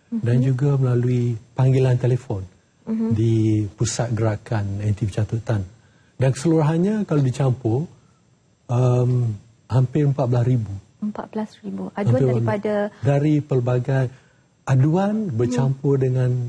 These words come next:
Speaker 2: uh, pertanyaan.
Speaker 1: Mhm.
Speaker 2: Uh, e-aduan lebih kurang dalam, um, empat ribu melalui
Speaker 1: Mhm.
Speaker 2: e-aduan
Speaker 1: Mhm.
Speaker 2: dan melalui panggilan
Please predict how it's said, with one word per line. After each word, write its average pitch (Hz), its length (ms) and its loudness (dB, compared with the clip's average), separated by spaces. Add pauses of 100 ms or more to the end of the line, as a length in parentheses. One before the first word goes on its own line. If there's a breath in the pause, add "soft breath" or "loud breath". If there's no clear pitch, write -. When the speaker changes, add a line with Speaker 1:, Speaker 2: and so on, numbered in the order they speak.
Speaker 2:
uh, 107 320 -4
pertanyaan. 143 580 -2 (540)
Speaker 1:
Mhm. 208 220 -4 (340)
Speaker 2:
Uh, 101 80 -8
e-aduan 127 640 2
lebih 120 240 0
kurang 117 400 -4
dalam, 107 560 -2 (480)
um, 110 500 0 (760)
empat 110 320 0
ribu 143 480 2
melalui 113 320 0
Speaker 1:
Mhm. 113 80 4
Speaker 2:
e-aduan 123 460 2 (180)
Speaker 1:
Mhm. 226 240 -2 (320)
Speaker 2:
dan 120 240 0
melalui 127 800 2 (800)
panggilan 139 400 2